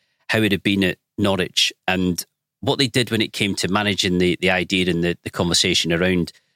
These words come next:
promotion. And, and he said, you know, it was never banned. We didn't feel the need to ban it, but we didn't really talk about it either. You know, it wasn't like his word was obsession, weren't obsessed with it. It just wasn't kind of the part of the daily rhetoric around the training ground.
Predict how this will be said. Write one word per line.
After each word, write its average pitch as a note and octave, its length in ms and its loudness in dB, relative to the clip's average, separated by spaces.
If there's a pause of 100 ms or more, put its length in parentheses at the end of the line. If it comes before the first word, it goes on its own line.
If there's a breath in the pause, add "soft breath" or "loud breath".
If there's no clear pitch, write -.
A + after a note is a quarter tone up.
(160 soft breath)
promotion. - 440 2
And, E3 240 2
and A2+ 140 0
he B2 120 0
said, A2+ 400 0 (120)
you A#2+ 100 0
know, G#2+ 100 0
it F2+ 60 -2
was F2 140 -2
never F#2 200 0
banned. A#2+ 380 0
We G2 80 -2
didn't - 160 -2
feel F#2+ 120 0
the F2 60 2
need F2 200 0
to D#2+ 120 -8 (220)
ban A2 180 0
it, - 140 -4
but A2 80 -2
we A#2 100 2
didn't B2 220 0
really G2+ 200 2
talk - 320 -2
about F2 160 0
it E2+ 280 -2 (100)
either. A2+ 340 0 (200)
You A#2 80 4
know, G#2 80 2
it - 80 -2
wasn't F#2+ 280 0
like F#2 260 0
his G#2+ 280 2
word G2 160 0
was F2 200 2
obsession, F#2 580 0 (340)
weren't F#2+ 100 0
obsessed - 440 0
with F#2 80 -2
it. F#2 100 0
It F#2+ 100 0
just - 200 0
wasn't G2 260 0
kind G2 160 0
of F2 80 0
the F2 140 0 (520)
part A2+ 140 2
of E2+ 60 -4
the F#2 80 -2
daily F#2+ 400 0 (280)
rhetoric F#2+ 460 0
around F2+ 600 0
the - 80 -10
training G#2+ 320 0
ground. E2 320 -2